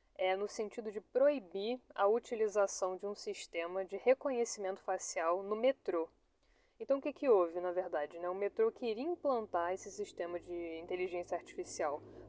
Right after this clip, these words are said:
pra fazer o reconhecimento da face ali dos usuários do serviço, e a juíza, né, a ação foi ajuizada e a juíza entendeu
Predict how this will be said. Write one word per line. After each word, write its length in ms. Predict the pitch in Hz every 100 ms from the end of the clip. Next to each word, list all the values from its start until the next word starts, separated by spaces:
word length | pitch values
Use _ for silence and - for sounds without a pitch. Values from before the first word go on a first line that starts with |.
| -
pra 160 | 208
fazer 460 | 202 214 202 190 254
o 60 | 311
reconhecimento 920 | 269 233 220 214 - 175 160 208 - - - _ _
da 180 | 180 185
face 480 | - 202 185 - -
ali 160 | 170
dos 200 | 165 170
usuários 680 | 165 170 220 196 180 208 240
do 100 | 175
serviço, 680 | - 214 196 180 202 - - _ _ _ _ _ _ _
e 260 | 233 262 277
a 100 | 277
juíza, 600 | 262 277 233 277 247 175
né, 540 | 165 180 180 170 170
a 100 | 170
ação 300 | 190 - 180
foi 160 | - 190
ajuizada 680 | 185 202 214 208 202 214
e 60 | 247
a 60 | 247
juíza 440 | 254 247 220 226
entendeu 720 | 240 233 254 240 175 165 185